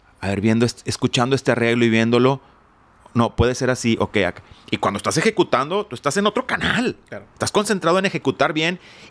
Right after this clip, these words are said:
Speaker 1: y ni siquiera escuchas al cien por ciento todos los instrumentos y no tienes ni la visión ni el oído. Es diferente. Entonces, ya el director musical, como Juan Luis Pérez, con mucho más experiencia que todos y mucho más capacidad,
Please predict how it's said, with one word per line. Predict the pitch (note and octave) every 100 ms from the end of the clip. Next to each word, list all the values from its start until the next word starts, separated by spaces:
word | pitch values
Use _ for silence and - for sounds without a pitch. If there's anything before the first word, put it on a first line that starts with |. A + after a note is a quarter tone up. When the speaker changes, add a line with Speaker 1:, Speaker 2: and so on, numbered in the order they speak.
| -
Speaker 1:
y | F3
ni | F3
siquiera | E3 - G3
escuchas | A#3 - A3 B3 A3+
al | F#3
cien | - F3
por | G#3+
ciento | G3+ F#3+ G#3
todos | F3+ F#3+
los | F#3+
instrumentos | F3+ D#3 D#3 E3 E3
y |
no | D#3+
tienes | F3 G3
ni | F#3
la | D3
visión | A#2+ - D3
ni | F3+
el | E3+
oído. | G2 D#3+ F3+ G#2+
Es | C3+
diferente. | G3 C#3+ G#2 D#3 F#3 - G2+ D#2 - - - - -
Entonces, | - F2+ F#2+
ya | G2+
el |
director | D3 E3 C#3+ D3
musical, | D#3 C#3+ - G#2 A#2
como | C#3+ A2+
Juan | - E2
Luis | D#2 B2+
Pérez, | - A#2+ A#2+ -
con | - G#2+
mucho | G#2 A2 A2
más | F2+ F2
experiencia | A#2+ - D3 A#2 A#2+ C#3
que | B2
todos | G#2 G2+ C3+ - - -
y | C3
mucho | A#2+ A2 F#2
más | D#2+ D2
capacidad, | - D#3 D3+ - G#2+ E2+ C3